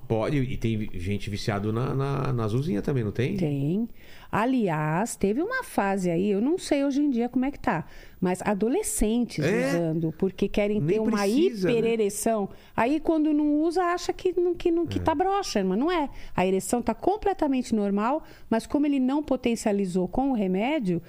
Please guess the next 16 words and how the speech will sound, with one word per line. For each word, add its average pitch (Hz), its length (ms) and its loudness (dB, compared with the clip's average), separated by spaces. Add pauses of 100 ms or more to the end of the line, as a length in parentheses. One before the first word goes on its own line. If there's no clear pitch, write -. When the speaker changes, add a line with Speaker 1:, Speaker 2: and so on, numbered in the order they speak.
(180)
Speaker 2:
aí 320 340 2
sim 370 360 2
desenvolve 294 840 0 (360)
uma 285 120 4
disfunção 311 440 2
sexual. 440 520 0
Speaker 1:
Nossa, 98 380 -2
que - 80 -2
perigo. 90 480 0 (420)
Speaker 2:
Mas 311 200 0
fala, 330 480 0
se - 160 -2
pode 214 500 0
uma 170 100 0
coisa 170 300 0
dessas? 208 600 -2